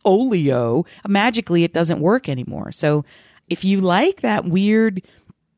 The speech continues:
green bean sadness, I, I don't think that you, that's, it's so completely not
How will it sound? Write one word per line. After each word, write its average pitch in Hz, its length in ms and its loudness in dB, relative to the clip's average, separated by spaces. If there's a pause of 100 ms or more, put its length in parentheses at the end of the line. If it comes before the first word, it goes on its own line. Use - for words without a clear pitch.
(300)
green 202 300 0
bean 226 260 0
sadness, 220 640 -2
I, - 180 -8 (120)
I 180 80 -6
don't 214 180 0
think 285 380 -2
that 202 220 -4
you, 202 300 0 (220)
that's, 233 340 0
it's - 160 -2
so 262 440 2 (160)
completely 175 800 -2
not 131 540 0